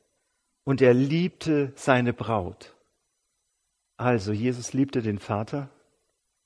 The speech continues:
und Jesus liebte den, seine Kinder, seine Braut, also uns.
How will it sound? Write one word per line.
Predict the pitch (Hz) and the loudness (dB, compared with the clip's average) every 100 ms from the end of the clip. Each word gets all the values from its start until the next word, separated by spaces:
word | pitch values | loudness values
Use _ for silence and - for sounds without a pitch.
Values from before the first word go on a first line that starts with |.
| _ | _
und | 107 | -6
Jesus | 113 110 104 | -4 -4 -6
liebte | 110 113 113 107 | -6 -6 -6 -6
den, | 113 104 - _ _ _ _ _ _ - _ | -6 -8 -14 _ _ _ _ _ _ -18 _
seine | - 107 113 120 | -4 -2 -2 -4
Kinder, | - 127 117 98 101 - _ _ _ _ _ _ _ _ _ - | -6 -6 -4 -6 -8 -16 _ _ _ _ _ _ _ _ _ -4
seine | 98 95 | -4 -4
Braut, | - 110 104 - - _ _ _ | -6 -6 -6 -8 -18 _ _ _
also | 101 - | -10 -10
uns. | - 101 92 - - | -10 -10 -12 -16 -20